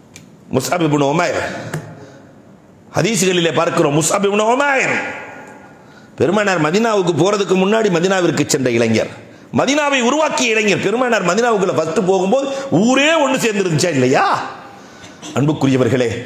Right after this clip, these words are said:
இப்படி குர்ஆன் நிறைய பாடங்களை சொல்லித் தருகிறது. இளவல்களின் இலக்கு அல்லாஹுவாக, ரசூலாக, சுன்னத்தாக இருக்கிற போது அல்லாஹ் வழிகாட்டுவான்.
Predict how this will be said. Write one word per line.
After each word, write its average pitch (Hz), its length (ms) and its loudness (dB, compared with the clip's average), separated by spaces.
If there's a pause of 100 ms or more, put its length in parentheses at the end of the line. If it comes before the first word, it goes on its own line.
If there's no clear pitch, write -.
(120)
இப்படி - 240 -2
குர்ஆன் 143 380 0
நிறைய 131 440 2
பாடங்களை 147 540 0
சொல்லித் 117 260 0
தருகிறது. 107 420 -2 (460)
இளவல்களின் 147 560 2
இலக்கு 143 520 2
அல்லாஹுவாக, 143 720 2
ரசூலாக, 151 540 0
சுன்னத்தாக 196 460 0
இருக்கிற 156 380 0
போது 233 300 0 (160)
அல்லாஹ் 131 380 0
வழிகாட்டுவான். 101 500 -2